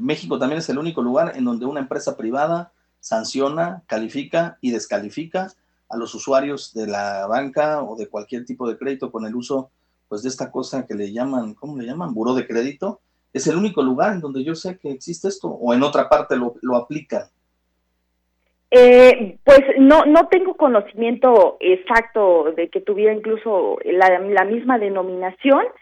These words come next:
Speaker 2: Sin embargo, eh, bueno, sí, también el buró de crédito es otro de los grandes pendientes que se tienen, eh, para modificar y hacer arreglos
Speaker 1: Bien.
Speaker 2: para que cumpla con la verdadera función,
Speaker 1: Bien.
Speaker 2: Luis, porque ha habido,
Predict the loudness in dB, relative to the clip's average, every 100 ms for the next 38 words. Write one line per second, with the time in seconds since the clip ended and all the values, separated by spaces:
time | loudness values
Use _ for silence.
0 | _ _ _ _ 0 2 4 6 6 6
1 | 6 8 6 4 2 -2 -4 0 0 0
2 | -2 -2 0 2 2 2 2 0 -4 -2
3 | 0 2 0 0 2 2 2 -2 -6 -4
4 | -4 -2 -6 -8 _ _ _ -6 -4 -6
5 | 0 0 0 -4 -12 _ -12 -8 -6 -6
6 | -2 2 2 4 2 0 -2 -12 2 6
7 | 6 4 2 0 0 -2 -4 -2 -2 -4
8 | -8 -6 -2 0 0 0 0 2 4 4
9 | 4 2 2 -2 -10 -4 -4 0 -2 -2
10 | -4 -2 -2 -2 -8 _ _ _ 6 6
11 | 6